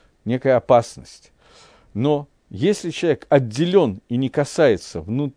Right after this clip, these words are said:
н-, не находится внутри этого мира, то есть оптимально для человека вообще не входить в мир действия, в мир, э, материи, потому что, находясь вне этого мира, находясь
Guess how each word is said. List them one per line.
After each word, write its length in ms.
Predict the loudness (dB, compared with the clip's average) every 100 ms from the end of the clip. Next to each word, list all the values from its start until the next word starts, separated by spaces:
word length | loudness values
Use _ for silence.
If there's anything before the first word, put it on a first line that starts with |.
| -12
н-, 200 | -10 -6
не 460 | -4 -4 -2 -2
находится 560 | -2 0 2 2 -2 -6
внутри 340 | -4 -4 -2
этого 260 | -4 -2 -4
мира, 320 | -4 -4 -6 -10 -20 _
то 60 |
есть 160 | -4 -4
оптимально 480 | -8 -4 -2 -2 -2
для 120 | -6
человека 340 | -4 -4 -2
вообще 320 | -2 -2 -4 -4
не 80 |
входить 400 | -2 -4 -4 -6
в 40 | -6
мир 160 | -6 -6
действия, 680 | -6 -6 -6 -6 -12 -12 -14 -20 _ _
в 140 | -6
мир, 260 | -4 -4 -4 -10 _ _ -12
э, 320 | -8 -4 -2
материи, 640 | -2 -2 -2 -2 -4 -10 _ _ _
потому 300 | -6 -4 -4
что, 200 | -6 -6
находясь 520 | -6 -2 -2 0 -2 -2
вне 320 | -2 0 -2
этого 260 | -4 -4
мира, 280 | -6 -6 -6
находясь 560 | -8 -4 -2 -2 -4